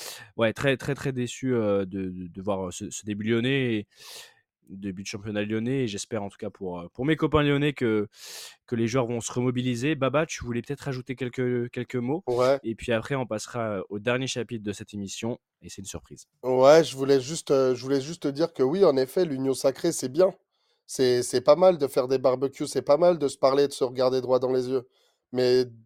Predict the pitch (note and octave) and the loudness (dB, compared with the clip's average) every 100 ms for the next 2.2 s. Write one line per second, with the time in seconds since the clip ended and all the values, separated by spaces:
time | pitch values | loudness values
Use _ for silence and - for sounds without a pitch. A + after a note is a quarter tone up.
0 | - C#3+ F3 E3 C3+ C#3 F3+ E3 C#3+ C3+ | -4 2 6 6 4 -2 -2 -4 0 0
1 | C#3+ D3+ D3 E3+ D#3+ - C#3+ C#3 C#3 G#3 | 2 0 0 0 0 0 0 0 2 2
2 | G#3 | 0